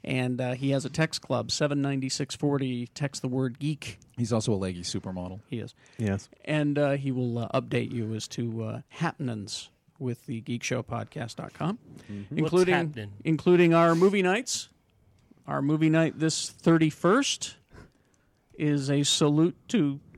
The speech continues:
Speaker 1: Trek.
Speaker 2: The best of Trek.
Speaker 1: Well, sort of the best of Trek.
Speaker 2: Well, the best
Speaker 4: Some
Speaker 2: of Trek
Speaker 4: some
Speaker 2: that we haven't shown and
Speaker 4: we
Speaker 2: that we
Speaker 4: should say
Speaker 2: can show.
Speaker 4: some of the
Speaker 1: True.
Speaker 4: best of
Speaker 1: We've,
Speaker 4: Trek.
Speaker 1: we've shown most of 'em. Uh, we're gonna do, uh,
Speaker 2: <laughs>
Speaker 1: Star Trek Six: The Undiscovered Country.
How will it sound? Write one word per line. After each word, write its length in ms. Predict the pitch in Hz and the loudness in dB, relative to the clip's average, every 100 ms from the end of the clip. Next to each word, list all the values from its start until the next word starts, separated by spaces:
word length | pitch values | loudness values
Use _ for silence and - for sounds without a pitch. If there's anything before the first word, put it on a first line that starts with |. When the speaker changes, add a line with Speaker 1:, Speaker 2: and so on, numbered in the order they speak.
| - | -20
Speaker 1:
Trek. 500 | - - 180 - - - - _ - 139 | -8 -4 -2 -4 -16 -20 -20 _ -6 -2
Speaker 2:
The 80 | |
best 260 | 123 113 - | 0 0 -2
of 80 | 131 | -6
Trek. 380 | 123 - - - _ - _ _ _ | -6 -8 -12 -16 _ -20 _ _ _
Speaker 1:
Well, 180 | - 156 | 0 2
sort 260 | 143 254 214 | 4 4 6
of 100 | 120 | 2
the 60 | 110 | -2
best 260 | 101 - | -6 -8
of 100 | - | -14
Trek. 160 | - - | -12 0
Speaker 2:
Well, 120 | 190 | 4
the 80 | 151 | 6
best 140 | - | 8
Speaker 4:
Some 100 | 277 | 6
Speaker 2:
of 60 | - | 6
Trek 140 | 175 | 6
Speaker 4:
some 80 | 160 | 6
Speaker 2:
that 100 | 185 | 6
we 120 | 147 | 6
haven't 240 | 151 143 147 | 6 4 2
shown 300 | - 139 143 | 4 4 4
and 20 | |
Speaker 4:
we 60 | 135 | 2
Speaker 2:
that 80 | |
we 60 | 123 | 2
Speaker 4:
should 80 | 131 | 2
say 100 | 139 | 2
Speaker 2:
can 80 | 110 | 0
show. 140 | 101 | 0
Speaker 4:
some 320 | 90 - 240 233 | -2 0 2 2
of 80 | |
the 80 | 147 | 0
Speaker 1:
True. 80 | 123 | 0
Speaker 4:
best 240 | 127 127 | 0 0
of 60 | 160 | 4
Speaker 1:
We've, 120 | 165 | 4
Speaker 4:
Trek. 340 | 156 151 127 - | 6 4 2 2
Speaker 1:
we've 220 | 160 156 | 2 4
shown 260 | - 160 131 | 4 2 0
most 280 | 123 123 | -4 -6
of 100 | 123 | -6
'em. 80 | 113 - - - | -8 -10 -16 -6
Uh, 280 | - 151 151 | 0 4 4
we're 120 | 139 151 | 2 2
gonna 180 | 151 | 0
do, 240 | 139 147 139 | 2 2 4
uh, 120 | 135 | 4
Speaker 2:
<laughs> 0 | |
Speaker 1:
Star 200 | 151 147 | 6 4
Trek 260 | - 139 - | 4 0 2
Six: 280 | - 175 | 0 0
The 120 | - 131 | -2 -2
Undiscovered 440 | 117 - 113 110 | -2 -2 -4 -2
Country. 400 | 180 196 285 285 | 0 0 0 -4